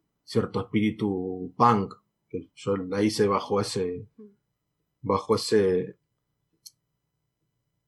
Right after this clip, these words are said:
Speaker 1: ese espíritu, bajo esa esa, esa premisa de do it yourself y no, no pensar en, <laughs> en el otro, no pensar en nada y, y, y,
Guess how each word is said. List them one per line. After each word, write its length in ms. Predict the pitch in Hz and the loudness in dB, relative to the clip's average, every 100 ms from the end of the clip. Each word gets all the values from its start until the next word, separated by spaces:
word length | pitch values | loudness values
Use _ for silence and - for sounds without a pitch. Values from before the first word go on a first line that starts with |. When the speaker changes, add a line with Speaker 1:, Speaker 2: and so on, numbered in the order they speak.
| _ _ _ | _ _ _
Speaker 1:
ese 220 | 127 117 101 | -6 -4 -2
espíritu, 460 | - 120 90 95 | 2 2 2 -4
bajo 180 | 90 - | -6 -4
esa 300 | 101 98 - _ _ _ _ _ - | -2 -4 -6 _ _ _ _ _ -18
esa, 160 | - - | -14 -14
esa 220 | - 120 - | -8 -6 -2
premisa 560 | 98 131 127 - 92 | 4 6 6 2 -2
de 280 | 90 90 110 | -4 -4 -8
do 200 | 101 107 | -4 -2
it 120 | 107 87 | -2 -2
yourself 720 | 101 95 - 117 110 - - | -6 0 6 6 4 -4 -14
y 280 | 95 87 - 104 | -12 -10 -8 -6
no, 120 | 104 | -6
no 140 | 101 107 | -2 0
pensar 560 | - 175 - 123 110 | 2 2 2 0 2
en, 160 | 104 90 | 0 -2
<laughs> 160 | - - | -8 -6
en 120 | 95 | -4
el 140 | 95 | 4
otro, 340 | 117 113 113 107 | 6 6 2 -2
no 80 | 98 | 0
pensar 320 | 98 104 101 | -2 -2 -2
en 140 | 101 | 0
nada 480 | 113 117 117 110 107 | 2 4 4 2 0
y, 300 | 101 95 - _ _ _ _ _ _ _ _ - | -4 -8 -14 _ _ _ _ _ _ _ _ -4
y, 260 | 104 160 98 | -2 -2 -6
y, 380 | - 98 90 - | -6 -4 -4 -8